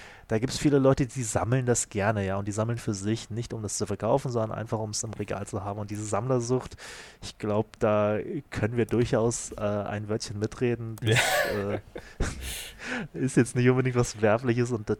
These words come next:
Speaker 1: tut's halt schon weh, dass da die Konkurrenz einfach so hart ist.
Speaker 2: Ja.
Speaker 1: Ähm, einfach durch das Reseller-Market, ja.
Speaker 2: Ja, ja, ja.
Speaker 1: Naja, ähm,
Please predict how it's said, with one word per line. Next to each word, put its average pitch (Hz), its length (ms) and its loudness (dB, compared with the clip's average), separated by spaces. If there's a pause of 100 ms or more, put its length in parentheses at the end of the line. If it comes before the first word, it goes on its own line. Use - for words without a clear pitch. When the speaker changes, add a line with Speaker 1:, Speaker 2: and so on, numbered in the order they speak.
Speaker 1:
tut's - 260 -4
halt 117 160 4
schon 113 340 -4
weh, 123 200 2
dass 117 220 -2
da 107 120 2
die 107 80 -2
Konkurrenz 113 640 -6
einfach 113 240 -4
so 98 220 -6
hart 120 260 2
ist. - 460 -6
Speaker 2:
Ja. 101 400 0 (760)
Speaker 1:
Ähm, 107 540 2
einfach 117 320 0
durch 120 180 4
das - 180 -2
Reseller-Market, 101 920 0
ja. 104 300 -4 (100)
Speaker 2:
Ja, 98 300 -4
ja, 95 140 -6
ja. 92 300 -6 (1500)
Speaker 1:
Naja, 127 840 6
ähm, 120 260 -4